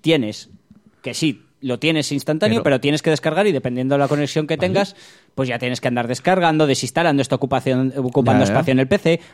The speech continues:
Speaker 1: Te quitas de todo. Literalmente, la libertad de, tengo un móvil grande o una tablet,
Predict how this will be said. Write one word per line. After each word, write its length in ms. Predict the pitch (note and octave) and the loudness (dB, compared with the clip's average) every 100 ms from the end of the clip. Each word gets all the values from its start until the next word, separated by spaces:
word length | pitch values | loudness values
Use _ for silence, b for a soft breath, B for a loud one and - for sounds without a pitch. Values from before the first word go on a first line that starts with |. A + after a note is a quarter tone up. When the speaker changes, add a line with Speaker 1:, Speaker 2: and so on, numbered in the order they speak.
| B _ _ _ _ _ _ _ _ _ _ | B _ _ _ _ _ _ _ _ _ _
Speaker 1:
Te 120 | C3+ | -4
quitas 240 | F3+ A3 | 0 0
de 80 | F3+ | 2
todo. 300 | E3 G#3 G2 B B | 4 4 4 B B
Literalmente, 640 | C3 C#3 D#3+ A3 D3+ B2 | 0 2 4 4 2 0
la 120 | A#2+ | -2
libertad 600 | B2 C3 B2+ B2 F#3+ D#3 - _ | 0 0 0 0 2 2 0 _
de, 460 | - A#2 C#3 B2+ A2 b b _ | -8 0 2 2 -2 b b _
tengo 240 | - F3+ G3+ | 0 4 6
un 220 | G3 G3 | 6 4
móvil 380 | F#3+ F#3+ F3 E3 | 4 4 4 2
grande 300 | C#3+ A#2+ A#2+ | 0 2 4
o 60 | |
una 320 | C3 E3 E3+ E3 | 4 4 2 2
tablet, 440 | G#2+ G2+ G2 - | -2 -4 -8 -12